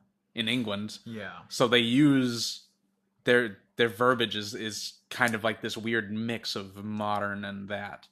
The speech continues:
Speaker 2: Mm-hmm.
Speaker 1: But then I'm also like, well, they also have lived so long that maybe the way that you talk over time would change. It's like when you move somewhere and you pick up the accent,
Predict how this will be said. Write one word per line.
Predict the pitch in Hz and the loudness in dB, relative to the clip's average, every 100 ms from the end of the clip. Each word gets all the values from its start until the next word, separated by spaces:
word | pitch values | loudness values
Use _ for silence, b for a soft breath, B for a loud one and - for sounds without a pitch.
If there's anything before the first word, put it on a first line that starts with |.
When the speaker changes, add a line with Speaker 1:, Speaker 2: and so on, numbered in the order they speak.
| - | -16
Speaker 2:
Mm-hmm. | 160 147 | -6 2
Speaker 1:
But | 147 | 6
then | 160 | 8
I'm | 151 135 | 8 4
also | 131 135 120 | 2 2 2
like, | 120 - | 2 2
well, | 120 | 0
they | 120 | 0
also | 123 123 120 | 0 0 -2
have | 104 | -2
lived | 113 131 110 | -2 -2 -2
so | - 120 107 | -2 -2 -2
long | 104 143 127 113 113 117 - _ _ _ _ _ _ - | -2 0 0 0 -2 -10 -14 _ _ _ _ _ _ -4
that | 120 113 95 113 | -2 -2 -4 -4
maybe | 117 117 117 | -2 -4 -4
the | |
way | 113 117 | -2 -2
that | 113 | -2
you | 101 | -6
talk | 98 - - 131 123 | -12 -12 -6 -6 -4
over | 113 107 | -6 -6
time | 101 110 104 101 | -8 -6 -6 -8
would | 95 | -10
change. | 127 120 101 | -8 -6 -8
It's | 98 | -8
like | 110 95 | -10 -8
when | 107 | -6
you | |
move | 107 113 113 104 | -6 -4 -6 -4
somewhere | 113 101 101 | -6 -6 -8
and | 98 | -10
you | 101 | -12
pick | - - | -12 -10
up | 101 | -10
the | 104 101 | -10 -8
accent, | 104 - 117 113 | -8 -6 -4 -4